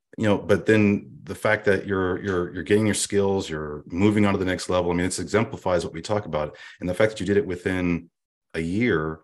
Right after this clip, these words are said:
is also another data point that is validated, because often S D Rs do move on within that year point. So, you know, for folks that are designing in their career pathing, this is something that, you know, i-, i-,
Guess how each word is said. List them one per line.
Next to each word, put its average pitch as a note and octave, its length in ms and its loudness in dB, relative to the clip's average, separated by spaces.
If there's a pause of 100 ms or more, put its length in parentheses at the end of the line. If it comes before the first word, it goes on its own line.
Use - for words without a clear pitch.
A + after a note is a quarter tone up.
is E2 140 -12
also A2+ 280 -2
another G2 240 2
data E2 240 -2
point E2+ 380 -8
that D2+ 260 -8
is D#2 500 -8
validated, E2 600 0
because D#2+ 480 -8
often F2 540 0
S E2+ 160 -8
D F2 120 -6
Rs E2 200 -2
do G2+ 180 -2
move E2+ 240 -2
on D#2 240 -2
within D#2+ 280 -6
that D#2 140 -6
year D#2+ 160 -8
point. D2+ 440 -8
So, D2 340 -10 (400)
you E2+ 100 -10
know, D2+ 140 -6
for - 160 -8
folks F#2 280 0
that F2 100 -2
are D#2 240 -2
designing F2 500 -2
in F2 100 -2
their D#2 120 -4
career G#2 340 -2
pathing, D#2 580 -4 (760)
this F2+ 200 -2
is F2 160 -2
something F2 340 -4
that, D#2+ 300 -4
you F2+ 140 -6
know, D#2+ 140 -4
i-, - 20 -4
i-, E2+ 360 -10